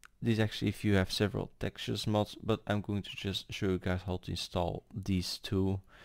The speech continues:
the, um, core files and, um, uh, best quality and game looks. So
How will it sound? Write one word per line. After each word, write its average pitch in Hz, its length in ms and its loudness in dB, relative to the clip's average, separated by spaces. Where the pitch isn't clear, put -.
the, 104 300 4
um, 90 600 2
core 101 240 8
files 95 600 2
and, 92 420 4
um, 87 580 2
uh, 98 140 4
best 101 260 6
quality 92 320 4
and 92 120 0
game 85 220 -2
looks. 76 320 -8
So - 100 -12